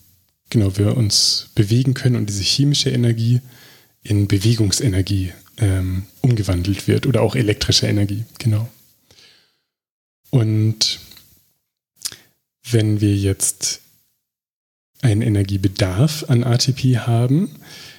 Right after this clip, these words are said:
dann habe ich jetzt gerade Spaghetti gegessen und, äh,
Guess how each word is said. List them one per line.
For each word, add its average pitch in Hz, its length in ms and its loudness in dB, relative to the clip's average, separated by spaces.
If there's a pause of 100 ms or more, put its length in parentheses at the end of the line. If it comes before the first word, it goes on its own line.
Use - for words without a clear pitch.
(320)
dann 101 580 2
habe 113 140 2
ich - 80 0
jetzt - 160 -2
gerade 98 240 0
Spaghetti 147 440 0
gegessen 127 640 2
und, 107 420 0
äh, 101 560 2